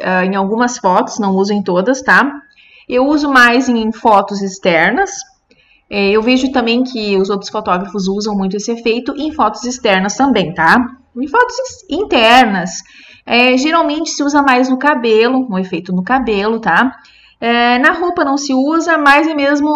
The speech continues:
no cabelo e externas, quando é rosas, florestas e coisas, é, parte verdes, assim, sabe? É, é mais usado quando tem paisagens atrás, tá?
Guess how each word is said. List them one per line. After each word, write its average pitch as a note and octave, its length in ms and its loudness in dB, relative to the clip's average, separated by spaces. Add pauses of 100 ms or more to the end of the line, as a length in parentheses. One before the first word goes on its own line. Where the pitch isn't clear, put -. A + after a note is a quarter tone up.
(100)
no C#4 100 -8
cabelo C#4+ 640 0 (260)
e D#4+ 540 -2
externas, C#4+ 640 0
quando A#3 320 -2
é B3 80 0
rosas, G3 720 2
florestas F#3+ 800 -4
e G3 40 -6
coisas, G3 440 -4 (420)
é, F3+ 540 -2
parte F3+ 340 -2
verdes, F#3+ 680 0
assim, G3+ 300 -8
sabe? G3 640 0 (420)
É, G3+ 720 -2 (600)
é C4 160 0
mais D4 200 2
usado D4+ 300 2
quando D4+ 320 0
tem D4 180 -4
paisagens B3+ 720 2
atrás, A3 520 2
tá? D#3+ 320 0